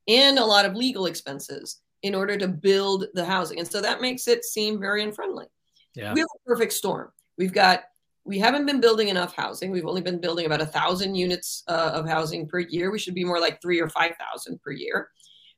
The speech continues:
Speaker 1: We have the Airbnb situation, which has, which has grown exponentially and taken rentals off the market.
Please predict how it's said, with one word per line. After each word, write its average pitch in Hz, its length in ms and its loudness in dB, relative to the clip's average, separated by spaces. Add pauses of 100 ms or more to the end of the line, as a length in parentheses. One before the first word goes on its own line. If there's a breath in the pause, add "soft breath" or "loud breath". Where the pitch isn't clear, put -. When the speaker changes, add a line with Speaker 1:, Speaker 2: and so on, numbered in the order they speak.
(120)
Speaker 1:
We 214 280 0
have 208 500 6
the 175 200 -6
Airbnb 233 600 4
situation, - 760 -4 (460)
which 190 240 0
has, 175 360 -6
which 185 240 -2
has 160 140 2
grown 175 300 2
exponentially 165 760 -2
and 156 100 2
taken 185 380 2 (280)
rentals 180 560 0
off 160 260 2
the 196 60 -2
market. - 520 -6